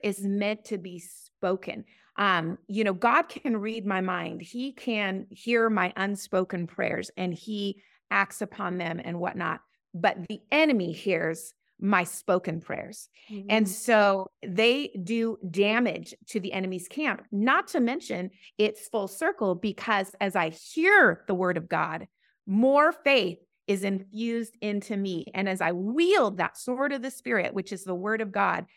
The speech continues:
Speaker 1: it quells the doubts that the enemy is trying to bring into me. Like,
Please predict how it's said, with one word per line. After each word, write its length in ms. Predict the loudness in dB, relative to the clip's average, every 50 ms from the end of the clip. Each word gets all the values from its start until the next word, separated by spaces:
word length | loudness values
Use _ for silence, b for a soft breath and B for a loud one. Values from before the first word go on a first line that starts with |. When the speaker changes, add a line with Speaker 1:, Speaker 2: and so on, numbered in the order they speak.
| b b b b b _ _
Speaker 1:
it 300 | _ 4 4 4 2 -6
quells 640 | -14 -18 -6 _ 4 6 6 8 6 6 4 0 -4 -14 _
the 140 | -6 -4 -4
doubts 640 | -4 0 2 4 4 4 4 2 -2 -10 -18 -20 -16 -8
that 240 | -2 -2 -2 -2 -4
the 160 | -10 -6 -2
enemy 360 | -2 0 0 0 0 0 -2
is 160 | -4 -6 -6
trying 280 | -6 -6 -4 -4 -4 -4
to 60 | -6
bring 240 | -4 -4 -4 -4 -4
into 180 | -6 -8 -8 -8
me. 140 | -6 -4
Like, 220 | -4 -4 -6 -6